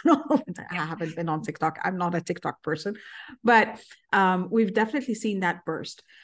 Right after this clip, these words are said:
Speaker 1: From
Speaker 2: Mm-hmm.
Speaker 1: your perspective, for a woman who is building up her business dependent on these platforms,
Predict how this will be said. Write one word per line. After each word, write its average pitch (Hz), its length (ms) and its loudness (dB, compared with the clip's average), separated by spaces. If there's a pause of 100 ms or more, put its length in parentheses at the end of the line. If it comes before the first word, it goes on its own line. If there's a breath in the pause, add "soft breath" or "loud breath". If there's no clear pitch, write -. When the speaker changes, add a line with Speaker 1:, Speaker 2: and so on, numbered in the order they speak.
(160 soft breath)
Speaker 1:
From 202 200 4 (100)
Speaker 2:
Mm-hmm. 190 160 -6
Speaker 1:
your 247 200 4
perspective, 156 600 -4
for 185 420 4
a 190 40 -2
woman 180 340 0
who 175 220 -2
is 175 200 -4
building 180 420 -2
up 190 240 -4
her 185 140 0
business 156 380 -4
dependent 180 720 -2 (140)
on 151 180 0
these 147 220 -2
platforms, - 680 -8